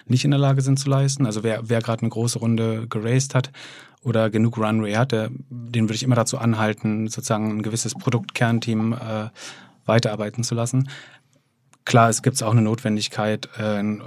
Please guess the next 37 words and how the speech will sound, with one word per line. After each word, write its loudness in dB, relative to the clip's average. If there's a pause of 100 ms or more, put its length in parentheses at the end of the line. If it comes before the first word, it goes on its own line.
(140)
bei 0
vielen 4
Firmen, 0
die -4
ich -4
sehe, 0
eine -2 (240)
große, 0
einen 0
großen 2
Teil 2
der 0
Belegschaft, -4 (100)
äh, -4
auf -6
Kurzarbeit. -4
Ich -6
sehe, 2
kenn, -4 (500)
glaube 2
ich, -8
kein -2
Berliner -2
Unternehmen, -8 (580)
was -4
gerade -4
nicht 0
f-, -16 (180)
zumindestens 4
für -6
einen -4
Teil -4
der -2
Belegschaft -8
Kurzarbeit -6
beantragt -8
hat. -4